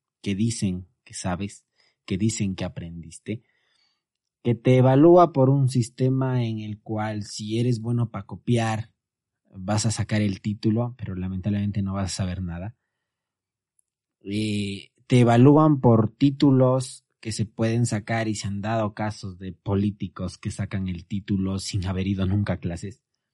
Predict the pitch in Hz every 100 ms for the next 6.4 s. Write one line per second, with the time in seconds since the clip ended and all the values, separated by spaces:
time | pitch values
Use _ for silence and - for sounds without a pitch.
0 | _ _ _ _ _ - 110 123 165 165
1 | 170 165 165 131 123 123 120 117 113 113
2 | - 113 113 110 101 95 92 85 - 104
3 | 107 110 127 - _ _ _ _ - 98
4 | 95 92 - 110 101 98 101 120 127 95
5 | 90 _ _ _ _ _ _ 104 101 101
6 | 101 98 - -